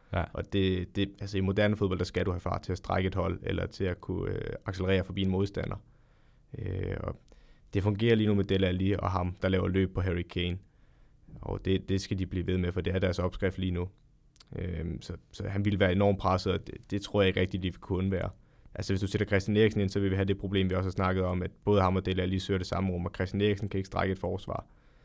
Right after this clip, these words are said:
Speaker 2: Øh, og så vil det blive meget stillestående, som vi også så en del under Pochettino til slutningen, hvor der ikke var nogen, der stra-, virkelig strakte det hold ud over sådan.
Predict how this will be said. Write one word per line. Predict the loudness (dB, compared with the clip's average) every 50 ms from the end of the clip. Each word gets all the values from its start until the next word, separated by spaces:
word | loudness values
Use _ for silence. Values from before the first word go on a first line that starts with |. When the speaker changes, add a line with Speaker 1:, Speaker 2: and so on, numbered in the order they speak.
| _ _ _ -6
Speaker 2:
Øh, | -4 -2 -2 -2
og | -4 -2
så | 0 2
vil | 2 2
det | 2
blive | 2 0 2
meget | 2 2 2
stillestående, | 2 0 -2 -2 -2 -2 -4 -2 -2 -4 -4
som | -4 -4 -2
vi | 0
også | 2 0 0 0
så | 2 2 2
en | 2 2
del | 2 0 0
under | 2 0 0
Pochettino | -2 -2 -4 -4 -4 -6 -4 -2 0 0 0
til | -2 -4 -6
slutningen, | -6 -6 -6 -4 -4 -4 -4 -2
hvor | -2 -2 -4 -4 -6 -8 -14 -20 _ -20 -20 -20 _ _ -12 -8
der | -6
ikke | -6 -2 0
var | 0
nogen, | 2 2 2 0
der | -2
stra-, | -4 -8 -10 -10 -8 -6
virkelig | -2 0 0 0 0
strakte | -2 -2 -2 -2 -2 -2 -2 -2
det | -2
hold | 0 0 0 0
ud | 0
over | -2 -2 -2 -4
sådan. | -4 -4 -6 -6 -6